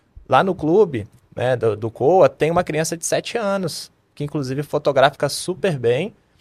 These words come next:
e tá ali com o pai, né, tá sempre presente.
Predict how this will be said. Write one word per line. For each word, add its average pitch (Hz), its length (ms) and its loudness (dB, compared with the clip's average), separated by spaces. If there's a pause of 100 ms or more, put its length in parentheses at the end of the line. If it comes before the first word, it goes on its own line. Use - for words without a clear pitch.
(280)
e 175 520 -2
tá 185 120 4
ali 208 380 0
com 147 200 -2
o 143 40 -8
pai, 156 520 4
né, 143 200 -2
tá 147 160 0
sempre 165 340 -4
presente. 139 640 -2